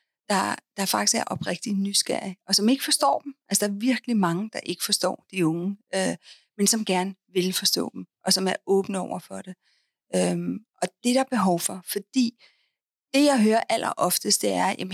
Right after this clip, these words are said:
helt ærligt, altså, de unge, at, at, altså, kan de virkelig være så meget mere sårbare end alle os andre? Øh, skal de ikke bare tage sig sammen? Er de ikke bare,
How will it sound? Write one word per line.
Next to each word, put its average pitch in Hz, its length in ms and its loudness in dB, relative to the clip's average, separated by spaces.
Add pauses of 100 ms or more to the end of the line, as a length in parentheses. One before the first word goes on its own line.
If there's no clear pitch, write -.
(100)
helt 247 280 0
ærligt, 175 380 -4 (120)
altså, 185 380 0 (160)
de 214 180 -2
unge, 190 400 0
at, 190 120 -2 (100)
at, 185 100 -4 (100)
altså, 196 180 0 (160)
kan 233 180 2
de 269 80 6
virkelig 220 340 2
være 175 240 4
så 202 120 2
meget 180 320 -2
mere 190 200 2
sårbare 170 500 0
end 185 100 -2
alle 165 220 2
os 175 140 0
andre? 233 340 -2 (580)
Øh, 185 180 2
skal 202 200 2
de 196 60 2
ikke 208 120 -2
bare 180 160 0
tage 175 180 2
sig - 140 2
sammen? 233 320 0
Er - 80 0
de 185 80 -2
ikke 196 180 -2
bare, 185 380 0